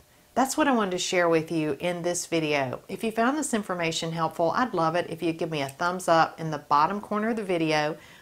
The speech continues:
Feel free to ask any questions in the comment section under the video. And feel free to grab my income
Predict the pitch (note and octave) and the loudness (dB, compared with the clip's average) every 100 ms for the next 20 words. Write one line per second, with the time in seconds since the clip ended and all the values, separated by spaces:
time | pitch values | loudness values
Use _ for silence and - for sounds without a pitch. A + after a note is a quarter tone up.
0 | _ - G3 F#3+ G3+ G3+ - D#3+ D#3+ - | _ 2 4 6 4 6 4 2 0 -4
1 | A3 B3+ - G#3+ - - G3 F#3+ - - | -2 0 2 2 2 -4 -2 -4 -6 -8
2 | F3+ C#3+ - G#3 A3+ G3+ D#3 - D#3+ D#3 | -6 -6 -6 -2 0 -2 -4 0 0 0
3 | - D#3 E3 G#3 A3+ G#3+ F3 D#3+ D3+ C#3+ | -4 -4 -2 -2 0 0 0 0 2 2
4 | C#3 C3+ C3 - - - - C4 C#4 E4 | 2 0 -4 -10 -20 -18 -2 0 4 4
5 | E4 C#4+ C#4 G3+ F#3 F#3+ G3 F#3+ F3 E3 | 4 2 2 2 6 6 6 4 2 0
6 | F#3 G3 - F#3 E3+ D#3+ D#3+ | -4 -6 -4 -2 -2 -2 -6